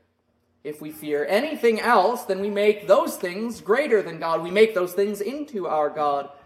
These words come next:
But God must occupy the prime place in our lives. He must be the one we fear, love,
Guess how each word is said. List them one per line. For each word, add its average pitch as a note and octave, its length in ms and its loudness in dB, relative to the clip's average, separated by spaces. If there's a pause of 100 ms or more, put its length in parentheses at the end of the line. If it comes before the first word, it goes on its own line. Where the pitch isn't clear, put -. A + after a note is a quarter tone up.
(520)
But G3+ 160 6
God A#3 320 10
must A#3 220 0
occupy F#3+ 520 6
the E3+ 80 2
prime F#3 440 6
place D#3 320 0
in D3+ 80 -2
our D3 140 2
lives. C#3+ 340 0
He C#4+ 220 4
must A3+ 260 4
be A3 140 0
the G3+ 80 4
one F#3 260 6
we D#3+ 140 -8
fear, G#3+ 720 4 (320)
love, E3+ 560 6